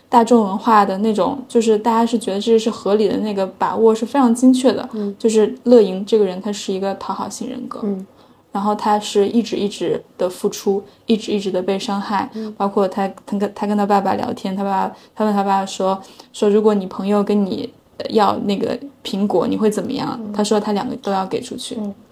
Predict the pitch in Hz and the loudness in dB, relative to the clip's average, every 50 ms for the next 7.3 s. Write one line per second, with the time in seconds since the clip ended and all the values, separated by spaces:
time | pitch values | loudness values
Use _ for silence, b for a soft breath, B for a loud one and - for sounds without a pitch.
0 | b b b b b - 277 262 254 269 269 240 - 262 262 247 254 - - - | b b b b b -2 -2 0 2 0 0 2 6 6 6 6 4 0 -10 -20
1 | _ _ _ _ _ _ _ _ _ _ - - 285 262 262 262 254 254 - 269 | _ _ _ _ _ _ _ _ _ _ -4 2 4 6 8 8 6 4 2 2
2 | 254 240 254 240 233 226 233 262 254 233 214 202 196 196 185 - 214 208 208 B | 4 6 6 6 6 4 4 4 4 4 4 2 -2 0 2 4 4 4 2 B
3 | B B B B B B B 214 202 196 202 240 254 254 - 330 277 240 202 190 | B B B B B B B 2 2 4 6 6 4 4 4 6 6 6 6 6
4 | 196 202 220 214 202 202 202 214 202 190 - B B B B B - 285 269 240 | 4 2 0 0 -2 0 2 2 2 2 0 B B B B B 4 6 8 8
5 | 220 202 190 185 226 233 254 254 254 - 294 269 254 - - 190 190 202 208 214 | 6 4 0 0 2 4 4 4 2 0 0 0 0 -2 -6 -6 -2 -2 0 0
6 | 214 214 - 214 208 208 214 214 226 214 214 208 208 208 - 190 - 208 208 202 | 0 0 2 2 2 2 2 2 2 2 2 2 0 0 -2 0 2 2 2 2
7 | 190 185 - - - | 2 0 -2 -4 -4